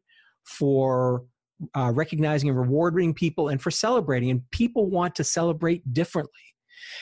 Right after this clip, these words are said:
They want to be acknowledged for what they know. So the people who are very analytical, analytical want to be acknowledged for, celebrated for their knowledge. Whereas the creative people don't care as much about the knowledge, but care about the novelty.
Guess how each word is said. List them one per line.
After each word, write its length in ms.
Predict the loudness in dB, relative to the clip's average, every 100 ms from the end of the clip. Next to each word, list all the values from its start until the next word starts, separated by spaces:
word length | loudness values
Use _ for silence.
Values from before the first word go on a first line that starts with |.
| -6 0
They 100 | 2
want 160 | 2
to 40 | 2
be 100 | 4
acknowledged 520 | 4 4 2 2 0
for 100 | -2
what 120 | 0
they 80 | 2
know. 240 | 4 2
So 140 | 2 -2
the 80 |
people 320 | 0 0 2 2
who 60 |
are 20 |
very 280 | 4 2 0
analytical, 560 | 0 -2 -2 -2 -4 -6 _
analytical 520 | -2 2 2 2 0
want 220 | 0 2 2
to 40 |
be 240 | 2 2
acknowledged 560 | 2 0 0 2 0 -2
for, 400 | -2 0 0 -2 -6 -6
celebrated 680 | -4 0 2 2 0 0 -2
for 200 | -2 0
their 160 | 0
knowledge. 540 | 2 0 -2 -6 -12 -16 _ -20 -20 -8
Whereas 500 | 0 2 4 2 0
the 60 | -4
creative 440 | 0 2 2 2
people 440 | 0 0 0 -2 -6 _ -4 0
don't 280 | 0 -2
care 180 | -2 0
as 100 | 0
much 180 | 0 -2
about 180 | -4 -2
the 80 | -2
knowledge, 300 | 0 0 -2
but 140 | -4
care 200 | -2 -2
about 240 | 0 -2
the 60 | 0
novelty. 680 | 0 2 0 -2 -4 -8